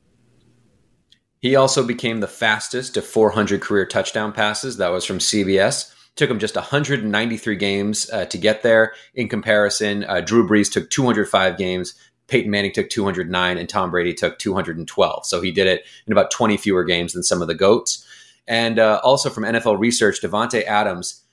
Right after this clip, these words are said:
with a thousand receiving yards and twelve or more receiving touchdowns in the first ten games of a season. Only four players have ever done that. Randy Moss,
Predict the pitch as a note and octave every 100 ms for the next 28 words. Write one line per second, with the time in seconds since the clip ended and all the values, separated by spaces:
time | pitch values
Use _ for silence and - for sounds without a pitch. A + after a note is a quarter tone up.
0 | _ _ A2 G#2 - A#2 - C3 C#3 D#3+
1 | F3 D#3 - C#3 B2+ B2+ A2+ G#2+ G#2+ G#2
2 | - - _ A#2+ G2+ - B2 B2+ C#3 C#3
3 | - A2+ G#2+ G#2+ G2+ G2+ A#2+ G2+ - A2
4 | - F#2+ F2 F2 - A2 - B2+ A#2+ G#2+
5 | G#2+ F2+ F2 - A2+ A2 A2 - _ B2+
6 | A2 G2 - A#2 A#2+ A#2 G2+ F#2+ F2 E2+
7 | E2 G#2+ A2+ A2 G#2+ - _ E2+ G#2 C#3
8 | C3 A2+ G2 F#2+ - -